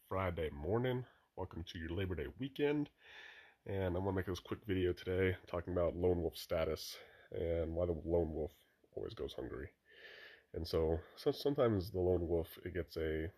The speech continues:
it gets a reputation being a good thing. It's like you do it all by yourself. Um, you figure it out.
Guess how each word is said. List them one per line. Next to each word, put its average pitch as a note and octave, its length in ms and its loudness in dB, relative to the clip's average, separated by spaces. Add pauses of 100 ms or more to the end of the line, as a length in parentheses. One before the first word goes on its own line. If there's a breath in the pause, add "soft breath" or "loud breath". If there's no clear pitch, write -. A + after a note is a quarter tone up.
(920 soft breath)
it G#2 120 -6
gets G#2 140 -2
a G2+ 60 -2
reputation F#2+ 440 -2
being A2 100 4
a G2+ 60 4
good F#2+ 180 2
thing. E2+ 160 -6
It's D2+ 100 -14
like D#2 140 -6
you E2+ 60 -6
do F2+ 100 0
it F2+ 60 0
all F2 160 6
by E2+ 140 2
yourself. A#2+ 440 2 (480 loud breath)
Um, E2+ 480 -2 (840 loud breath)
you - 100 -20
figure D#2 160 0
it D#2+ 80 6
out. F2 260 8